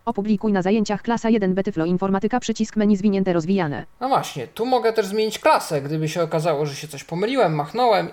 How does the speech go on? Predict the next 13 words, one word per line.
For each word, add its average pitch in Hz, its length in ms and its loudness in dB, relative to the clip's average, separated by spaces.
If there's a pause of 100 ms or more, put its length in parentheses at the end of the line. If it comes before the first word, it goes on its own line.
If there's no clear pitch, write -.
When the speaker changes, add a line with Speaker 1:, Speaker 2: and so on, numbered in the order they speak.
Speaker 2:
i, 277 300 -4 (320)
y, 160 440 -4
przypadkowo 208 520 -2
udostępniam 196 720 -4
złe 170 220 -2
materiały 156 680 0
albo 135 240 -4
zły 160 160 -8
post 151 320 -4
złej 120 180 -6
klasie. - 440 -6 (480)
Speaker 1:
Rozwinięte. 202 600 0 (260)
Menu. 160 340 -2